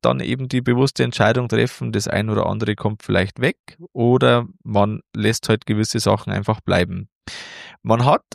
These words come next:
oft durch das einfach eine bessere Entscheidungsbasis, wenn man selber immer wieder ein bisschen zurückschaut und auch vorschaut.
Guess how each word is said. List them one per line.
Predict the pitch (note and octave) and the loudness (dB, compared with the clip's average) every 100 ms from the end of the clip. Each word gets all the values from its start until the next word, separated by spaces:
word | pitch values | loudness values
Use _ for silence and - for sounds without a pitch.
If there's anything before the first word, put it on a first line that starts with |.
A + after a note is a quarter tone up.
| - | -10
oft | - F3+ - - | 0 0 0 2
durch | E3+ | 2
das | - D3+ - | 2 -2 -2
einfach | - C#3+ - B2+ | -6 -6 -4 -4
eine | - B2+ | -2 -2
bessere | B2+ C3+ - B2 G#2+ | 0 0 0 0 0
Entscheidungsbasis, | G2+ - G#2+ D#3+ F#3+ - - G2 B2 F3+ G#3+ F#3 C#3+ | -2 0 0 0 -4 -8 0 2 2 0 -2 -4 -4
wenn | C#3 | -2
man | D3 | -2
selber | - C#3+ D#3 | 0 0 -2
immer | C#3 E3+ D3+ | -2 -2 0
wieder | D#3 D3 | 0 0
ein | |
bisschen | C#3+ C3+ C3 | 0 0 -2
zurückschaut | - C#3 F3 - D3+ C#3+ D3+ - | 0 0 0 0 2 2 0 -6
und | C3+ C#3+ - | -6 -6 -2
auch | A2+ B2+ - | 0 0 -4
vorschaut. | - A2+ C3 B2+ B2 | -2 0 2 4 2